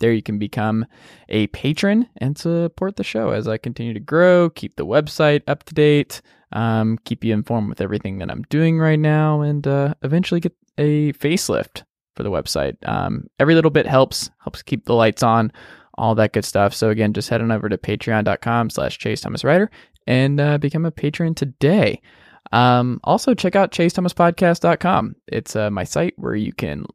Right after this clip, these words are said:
learn a little about me, uh, get a, a direct link to every single episode, um, all that good stuff. You can also read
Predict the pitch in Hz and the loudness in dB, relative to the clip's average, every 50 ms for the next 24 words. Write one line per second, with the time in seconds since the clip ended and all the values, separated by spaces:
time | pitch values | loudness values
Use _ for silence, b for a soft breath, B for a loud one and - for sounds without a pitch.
0 | _ _ - - - 50 50 - - - - - - - - - 143 170 190 202 | _ _ -10 -8 -8 -6 -6 -8 -8 -8 -8 -8 -8 -8 -6 -2 0 2 4 6
1 | 208 202 202 202 b b b b - - 104 101 95 - - 131 127 117 101 - | 6 4 4 2 b b b b -2 0 2 2 2 2 2 4 4 4 2 0
2 | _ _ _ _ _ - - 110 - 107 101 117 147 160 - - - 107 131 131 | _ _ _ _ _ -8 -6 -2 -2 0 2 4 2 2 2 -2 -2 0 0 0
3 | 90 - - - _ _ _ _ - - 113 - _ - 127 139 147 143 147 143 | 0 -2 -6 -14 _ _ _ _ -8 -8 -8 -8 _ 2 2 2 4 4 2 2
4 | 127 123 - 120 113 107 90 - - - - 117 - - 110 107 107 110 - b | 2 2 0 -2 -2 -2 -2 -4 -4 -4 -4 -6 -4 -4 -2 -2 -2 -4 -4 b
5 | b b b b b b - - - 98 95 92 92 95 95 - - - - - | b b b b b b -6 -4 -2 0 0 0 -2 -4 -4 -6 -8 -12 -14 -16
6 | _ _ - - 117 123 120 113 113 - 117 101 - - - 110 110 107 107 - | _ _ -4 -2 0 2 2 0 0 0 -2 -4 -4 -2 0 2 2 2 2 0
7 | - 113 - 135 110 - - 135 170 - - 165 139 120 127 143 170 175 170 170 | -2 -4 -4 -4 -2 0 0 0 0 0 0 -2 -2 -2 0 0 2 2 0 0